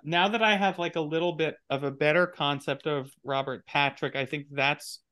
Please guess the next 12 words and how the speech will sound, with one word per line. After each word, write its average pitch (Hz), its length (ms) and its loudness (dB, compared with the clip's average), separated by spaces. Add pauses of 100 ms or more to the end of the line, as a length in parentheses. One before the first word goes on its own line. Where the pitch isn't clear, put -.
(500)
helpful 139 560 -2
to 127 120 -6
some 123 280 -2
extent. 127 720 -4 (800)
Um, 135 580 0 (640)
and 143 580 2 (1160)
I, 233 280 6
I 226 140 4
don't 277 200 6
think 277 220 2
that 240 220 2
knowing 185 580 0